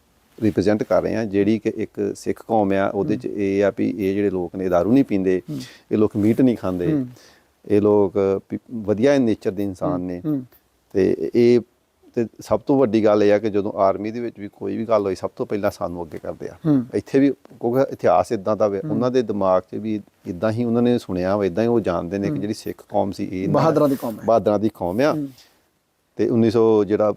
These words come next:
Speaker 1: ਫਸਟ ਵਰਲਡ ਵਾਰ ਦੇ ਵਿੱਚ ਵੀ
Speaker 2: ਹੂੰ।
Speaker 1: ਆਪਣੀ ਜਿਹੜੀ ਆਰਮ
Speaker 2: ਉਸ ਦਿਨ ਐਨਜ਼ੈਕ ਡੇ ਤੇ ਦਿਖਾਈ ਵੀ ਸਾਰੀ
Speaker 1: ਹਾਂਜੀ,
Speaker 2: ਵੀਡੀਓ ਉਹਨਾਂ ਨੇ
Speaker 1: ਸਾਰੀ
Speaker 2: ਸਾਰੀ।
Speaker 1: ਵੀਡੀਓ ਦਿਖਾਈ, ਸਿੱਖਾਂ ਦੀ ਵੀਡੀਓ
Speaker 2: ਹੂੰ।
Speaker 1: ਦਿਖਾਈ ਉਹਨਾਂ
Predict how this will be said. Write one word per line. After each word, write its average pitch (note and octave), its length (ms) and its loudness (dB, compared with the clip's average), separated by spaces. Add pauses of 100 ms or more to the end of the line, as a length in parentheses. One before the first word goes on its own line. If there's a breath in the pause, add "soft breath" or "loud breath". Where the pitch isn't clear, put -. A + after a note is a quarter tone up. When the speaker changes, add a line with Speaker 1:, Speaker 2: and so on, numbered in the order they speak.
Speaker 1:
ਫਸਟ - 280 -6
ਵਰਲਡ A2+ 200 4
ਵਾਰ G#2+ 240 4
ਦੇ A2 120 0
ਵਿੱਚ A#2 220 0
ਵੀ G#2+ 300 -4
Speaker 2:
ਹੂੰ। C#3+ 80 -2
Speaker 1:
ਆਪਣੀ G#2+ 240 -6
ਜਿਹੜੀ G2 160 -10
ਆਰਮ F2 240 -2
Speaker 2:
ਉਸ E3 100 2
ਦਿਨ G#3+ 120 2
ਐਨਜ਼ੈਕ G#3+ 280 2
ਡੇ G3+ 140 4
ਤੇ G#3 80 2
ਦਿਖਾਈ F#3+ 280 2
ਵੀ G#3+ 80 2
ਸਾਰੀ E3 180 0
Speaker 1:
ਹਾਂਜੀ, - 120 2
Speaker 2:
ਵੀਡੀਓ E3 120 0
ਉਹਨਾਂ D3+ 120 -2
ਨੇ - 20 -4
Speaker 1:
ਸਾਰੀ A#2 160 4
Speaker 2:
ਸਾਰੀ। C#3+ 80 4
Speaker 1:
ਵੀਡੀਓ C3+ 200 2
ਦਿਖਾਈ, A2 280 0
ਸਿੱਖਾਂ - 320 -12
ਦੀ A2 60 -6
ਵੀਡੀਓ A2+ 200 -4
Speaker 2:
ਹੂੰ। D#3 100 -2
Speaker 1:
ਦਿਖਾਈ G2 240 -6
ਉਹਨਾਂ G#2 180 -8